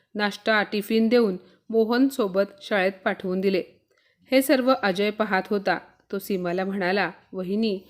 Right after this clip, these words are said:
अगं, ही सर्व कामे तर मीनाक्षीने केली पाहिजेत, पण तूच मीनाक्षीपेक्षा आमच्या मुलांची जास्त काळजी घेतेस." तेव्हा सीमा म्हणाली,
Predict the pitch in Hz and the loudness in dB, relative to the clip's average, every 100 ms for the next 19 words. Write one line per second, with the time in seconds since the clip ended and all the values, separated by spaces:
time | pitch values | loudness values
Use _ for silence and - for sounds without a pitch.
0 | - _ - 214 247 285 277 247 247 262 | -20 _ -8 -2 4 4 4 2 4 2
1 | 254 220 208 240 233 214 202 202 - 240 | 2 2 2 0 0 0 0 -2 0 0
2 | 247 233 190 190 190 190 180 170 - - | 2 0 0 0 0 0 0 -2 -6 -20
3 | _ 254 269 277 277 294 - 220 226 226 | _ -2 0 0 0 -2 -2 -2 2 2
4 | 220 - 233 226 - 240 214 208 214 208 | 0 -2 0 0 2 2 2 0 0 2
5 | 196 190 226 202 190 - 240 202 175 180 | 2 2 0 0 0 -2 -2 0 0 -2
6 | 214 220 180 170 - _ _ _ - 180 | -2 0 0 -2 -10 _ _ _ -8 -4
7 | 196 190 196 190 180 190 208 208 | -2 -2 -4 -4 -2 0 0 0